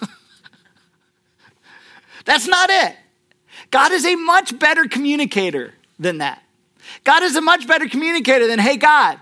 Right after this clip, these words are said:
I've got this problem. I'm gonna open the Bible and point, and you have me look at the answer." That's not it. He's better than that, right? And the best preparation that you can do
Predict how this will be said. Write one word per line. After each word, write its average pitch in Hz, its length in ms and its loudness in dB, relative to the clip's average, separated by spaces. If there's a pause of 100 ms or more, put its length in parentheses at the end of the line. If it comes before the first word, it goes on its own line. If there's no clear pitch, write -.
(360)
I've 254 220 2
got 294 220 2
this 262 180 0
problem. 247 600 2 (220)
I'm 240 160 2
gonna 240 240 2
open 339 320 2
the 349 80 0
Bible 285 400 2
and 254 160 -2
point, 220 480 -2 (720)
and 214 140 -6
you 277 100 0
have 269 260 2
me 254 100 -2
look 247 200 -2
at 226 60 -6
the 220 200 -4
answer." 165 360 -10 (1500)
That's 262 180 -10
not 349 200 0
it. 359 260 -2
He's 269 160 -8
better 403 360 0
than 175 240 -8
that, 131 300 -6
right? 254 320 -2
And 247 100 0
the 254 60 0
best 302 480 -2
preparation 262 880 -4 (540)
that - 160 -10
you 240 300 0
can 277 240 -4
do 185 360 -2